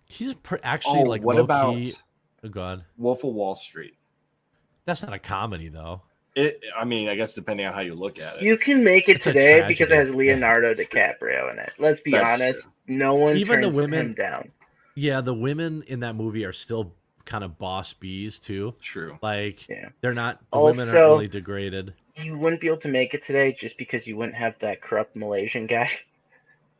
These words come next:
Speaker 1: You wouldn't have him. Yeah, right.
Speaker 2: Oh, The
Speaker 1: Yeah.
Speaker 2: Hangover or which
Speaker 3: No,
Speaker 2: which
Speaker 3: for
Speaker 1: No,
Speaker 3: Wolf of Wall
Speaker 1: Street.
Speaker 3: Street was
Speaker 1: Yeah.
Speaker 3: basically paid for by Malaysia's sovereign wealth fund.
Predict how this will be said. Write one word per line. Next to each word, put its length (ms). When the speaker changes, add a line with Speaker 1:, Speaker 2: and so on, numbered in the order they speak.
Speaker 1:
You 220
wouldn't 240
have 220
him. 240
Yeah, 280
right. 200
Speaker 2:
Oh, 80
The 80
Speaker 1:
Yeah. 100
Speaker 2:
Hangover 420
or 340
which 200
Speaker 3:
No, 240
Speaker 2:
which 140
Speaker 3:
for 180
Speaker 1:
No, 400
Speaker 3:
Wolf 240
of 100
Wall 200
Speaker 1:
Street. 200
Speaker 3:
Street 360
was 320
Speaker 1:
Yeah. 60
Speaker 3:
basically 320
paid 280
for 100
by 180
Malaysia's 580
sovereign 380
wealth 260
fund. 320